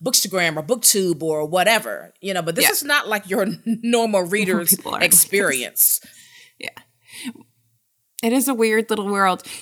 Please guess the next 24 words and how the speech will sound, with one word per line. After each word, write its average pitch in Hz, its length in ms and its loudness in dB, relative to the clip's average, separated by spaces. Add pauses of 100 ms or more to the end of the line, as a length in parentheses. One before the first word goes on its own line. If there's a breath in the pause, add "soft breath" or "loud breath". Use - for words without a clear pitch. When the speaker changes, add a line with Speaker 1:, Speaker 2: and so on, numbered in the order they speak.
Speaker 2:
And, 240 240 4
and 240 180 4
I, 220 120 0 (100)
I, 240 100 2 (120)
I 240 80 4
talk 277 340 4
about 302 260 4
this. 247 400 0 (800 loud breath)
I 214 60 0
don't, 226 260 0 (160)
I 240 80 2
don't 247 100 4
know 247 100 4
if 233 60 -2
the 233 80 -2
video's 202 400 0
up 180 160 -4
yet, 175 380 0
um, 175 460 2
on 180 100 -4
my 175 160 -2
channel, 170 380 -2
but, 160 200 -4
like, 170 400 -2